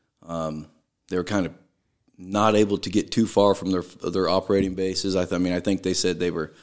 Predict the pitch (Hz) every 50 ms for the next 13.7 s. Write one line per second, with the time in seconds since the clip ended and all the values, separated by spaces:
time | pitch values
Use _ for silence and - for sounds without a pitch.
0 | _ _ _ _ _ _ _ _ _ - 90 92 92 95 92 101 98 95 92 87
1 | 95 92 80 73 - - - 101 101 101 98 - - - - - - 101 101 101
2 | 104 101 98 104 104 104 101 95 92 95 - _ _ _ _ _ _ _ _ -
3 | - - - - - - 107 - - 107 101 - - 107 98 - 98 98 98 98
4 | 101 101 95 90 - 95 92 95 95 98 92 87 - - _ _ _ _ _ -
5 | - 107 101 95 95 98 101 101 98 - 104 98 95 95 92 90 - - - -
6 | 101 101 98 95 98 95 80 78 92 90 78 71 71 67 78 76 - - - _
7 | _ _ _ _ _ _ _ _ _ _ _ _ _ _ - 90 90 95 95 92
8 | 92 98 98 87 92 92 101 107 107 87 85 85 85 85 87 98 98 - 98 90
9 | - - 82 69 - - _ _ _ _ _ _ _ _ - - - 104 92 -
10 | - 80 82 76 78 85 107 113 104 90 82 80 78 67 80 82 82 - 80 87
11 | 85 85 80 - - - - _ _ _ _ _ _ _ _ _ - 95 98 98
12 | 95 85 85 82 78 76 - - - - - 82 82 - - - 87 85 95 -
13 | - 95 90 87 85 82 80 82 80 78 - - _